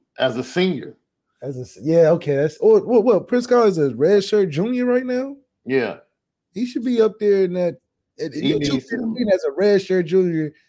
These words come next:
Speaker 2: you're tripping.
Speaker 1: Yeah. <laughs>
Speaker 2: All that good old food up at training table, man. I know they on you about to wait. All them
Speaker 1: Yeah.
Speaker 2: protein,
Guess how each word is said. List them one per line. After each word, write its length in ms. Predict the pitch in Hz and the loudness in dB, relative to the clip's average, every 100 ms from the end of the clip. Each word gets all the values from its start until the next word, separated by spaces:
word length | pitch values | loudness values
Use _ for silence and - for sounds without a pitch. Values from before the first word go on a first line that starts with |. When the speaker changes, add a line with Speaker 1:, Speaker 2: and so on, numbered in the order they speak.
| _ _ _ | _ _ _
Speaker 2:
you're 320 | 151 202 175 | 2 4 2
tripping. 640 | - - 147 151 - - _ _ _ | -2 -6 -4 -4 -6 -18 _ _ _
Speaker 1:
Yeah. 840 | - 127 - - 247 - 233 226 - | -6 -2 -2 -2 0 0 0 -2 -4
<laughs> 0 | - 180 - _ - - - 160 - _ - - - - 302 - 196 _ 311 - _ _ 311 - 240 - _ - - _ _ _ _ _ _ _ _ | -8 -10 -10 _ -18 -18 -12 -12 -12 _ -20 -20 -20 -16 -16 -16 -20 _ -14 -14 _ _ -16 -14 -18 -18 _ -20 -20 _ _ _ _ _ _ _ _
Speaker 2:
All 140 | 226 | 0
that 220 | 247 240 208 | 2 2 2
good 120 | 240 | 2
old 240 | 233 226 | 4 4
food 280 | 226 254 240 | 0 -4 0
up 100 | 226 220 | 2 2
at 100 | 214 | 0
training 340 | 240 226 226 | 2 0 0
table, 320 | - 226 220 | 0 0 -2
man. 380 | 214 220 220 208 | -8 -8 -8 -6
I 60 | 220 | -6
know 200 | 220 254 | -2 0
they 160 | 208 | 2
on 140 | 190 190 | 0 -4
you 100 | 180 | -6
about 220 | 165 160 | -6 -6
to 80 | 143 | -8
wait. 340 | 165 170 - | -6 -6 -8
All 140 | 147 175 | -8 -6
them 120 | 170 135 | -2 2
Speaker 1:
Yeah. 220 | 139 127 | 2 2
Speaker 2:
protein, 180 | 90 | -2